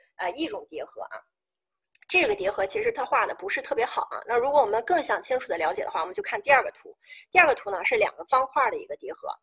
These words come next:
那么我们可以看到，一开始你刚输入进去的时候啊，底下这个紫色的和上面这个黄色的圈圈，它其实是并不是在一起的。因为这个祭祀里边啊，你如果不是一个图层的话，它就会把它们颜色自动给你分开。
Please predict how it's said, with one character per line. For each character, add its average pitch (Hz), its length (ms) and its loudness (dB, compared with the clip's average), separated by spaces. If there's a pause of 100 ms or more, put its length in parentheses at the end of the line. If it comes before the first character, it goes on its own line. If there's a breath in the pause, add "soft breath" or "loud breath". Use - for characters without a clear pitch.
(280 soft breath)
那 294 40 4
么 254 300 8
我 226 100 8
们 220 80 4
可 277 140 2
以 - 40 2
看 - 180 0
到， 196 200 2 (140)
一 302 100 -8
开 311 200 2
始 - 100 -4
你 370 100 -4
刚 277 240 4
输 - 160 -6
入 277 80 0
进 196 160 -6
去 - 120 -12
的 - 80 -8
时 - 100 -8
候 - 60 -6
啊， - 80 -12 (280)
底 202 200 -8
下 294 180 4
这 302 80 -4
个 294 120 8
紫 - 260 -10
色 277 240 6
的 - 120 2 (280 soft breath)
和 - 140 -4
上 320 200 4
面 233 140 2
这 247 80 -10
个 240 120 2
黄 202 320 -2
色 277 140 0
的 247 80 0
圈 247 180 -4
圈， 247 220 -2
它 262 160 -2
其 - 180 -8
实 254 220 0
是 - 220 -4
并 320 260 2
不 - 140 -10
是 - 180 -4
在 190 140 -4
一 190 100 -6
起 - 160 -16
的。 - 80 -12 (360 soft breath)
因 330 100 -6
为 330 100 2
这 330 100 -8
个 294 60 -6
祭 339 160 -8
祀 233 140 -8
里 - 80 -10
边 - 120 -10
啊， 208 160 -6
你 381 80 -8
如 392 80 0
果 480 120 -4
不 440 120 -12
是 - 120 -8
一 - 20 -2
个 466 80 -2
图 - 220 -8
层 - 180 -18
的 214 120 -8
话， 185 180 -6
它 214 160 -10
就 220 100 -2
会 226 80 -8
把 214 140 -10
它 - 80 -18
们 185 100 -10
颜 156 160 -10
色 214 160 -8
自 294 140 -18
动 254 160 -2
给 180 80 -8
你 - 80 -16
分 - 180 -18
开。 - 160 -14